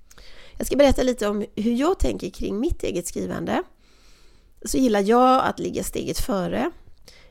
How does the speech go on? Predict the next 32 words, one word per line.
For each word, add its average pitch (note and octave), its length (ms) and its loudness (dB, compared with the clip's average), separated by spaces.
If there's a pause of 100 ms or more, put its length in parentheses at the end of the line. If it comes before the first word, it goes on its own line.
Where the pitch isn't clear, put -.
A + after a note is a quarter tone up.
(140)
att - 200 -4
planera G#3 640 -2 (360)
när A3 120 -4
det G#3+ 60 -2
kommer G#3+ 200 -4
till A3 120 -4
texter - 300 -4
som G3 220 -6
nyhetsbrev, G3 800 -6
säljsida - 680 -4
och F#3 60 -6
så - 120 -10
vidare F#3 400 -4 (380)
och C#4 120 -10
content. - 560 -8 (520)
Eh, A3 340 -2
jag A#3+ 160 4
gillar C4+ 260 4
egentligen F#3+ 400 2
att E3+ 60 -8
planera F3+ 840 -2 (840)
allt - 440 -2
mitt - 120 -6
skrivande, F#3 560 -2 (240)
men A3+ 80 0
jag A#3+ 100 2
behöver C4 180 4
också B3+ 200 -4
lämna A#3 320 -2
utrymme A3 520 -4
för A3 160 -8
att - 380 -4